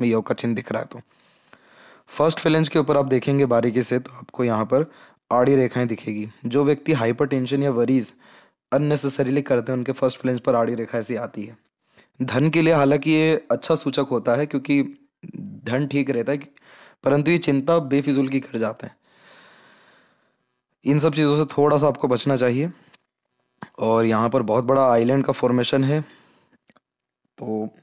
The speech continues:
इस कंडीशन में बेबी गर्ल के चांसेस अच्छे दिखाई पड़ते हैं, baby boy then baby girl।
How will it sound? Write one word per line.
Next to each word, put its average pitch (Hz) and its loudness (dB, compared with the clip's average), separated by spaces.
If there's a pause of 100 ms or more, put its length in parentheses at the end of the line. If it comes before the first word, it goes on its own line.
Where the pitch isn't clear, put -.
(100)
इस 120 -6
कंडीशन 127 -4
में 131 -4
बेबी 117 -2
गर्ल 127 -2
के 123 -4
चांसेस 117 -6
अच्छे - -8
दिखाई 113 -6
पड़ते - -8
हैं, 117 -14
baby 120 0
boy 131 2
then 123 -2
baby 107 -6
girl। - -12